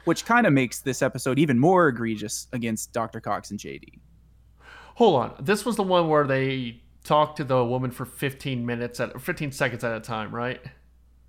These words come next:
Speaker 1: Yes.
Speaker 2: Okay, yeah. Wait, she had already died previously?
Speaker 1: No,
Speaker 2: What were you
Speaker 1: maybe I'm
Speaker 2: saying?
Speaker 1: getting the episodes mixed. She's been in two episodes, and, um, like,
Speaker 2: Okay,
Speaker 1: that
Speaker 2: no, no,
Speaker 1: character
Speaker 2: she was on a latter episode that we watched.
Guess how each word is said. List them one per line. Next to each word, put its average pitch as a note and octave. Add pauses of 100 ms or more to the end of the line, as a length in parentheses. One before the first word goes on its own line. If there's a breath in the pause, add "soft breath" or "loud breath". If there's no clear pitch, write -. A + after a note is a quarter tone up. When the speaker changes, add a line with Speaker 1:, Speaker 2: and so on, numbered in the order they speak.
Speaker 1:
Yes. - (440)
Speaker 2:
Okay, C#3
yeah. B2
Wait, E3
she -
had F3+
already E3+
died B2+
previously? A#3 (960)
Speaker 1:
No, F3+
Speaker 2:
What A2
were B2
you D#3+
Speaker 1:
maybe A#3
I'm G#3
Speaker 2:
saying? -
Speaker 1:
getting D#3
the B2+
episodes B2+
mixed. B2+
She's C4
been C#4
in G#3
two D#3+
episodes, - (360 soft breath)
and, A#2
um, G#2 (200)
like, G#3+
Speaker 2:
Okay, G#3+
Speaker 1:
that E3
Speaker 2:
no, E3+
no, E3
Speaker 1:
character -
Speaker 2:
she A#3+
was B3+
on A3+
a F3+
latter D3
episode C3+
that A#2+
we A#2
watched. -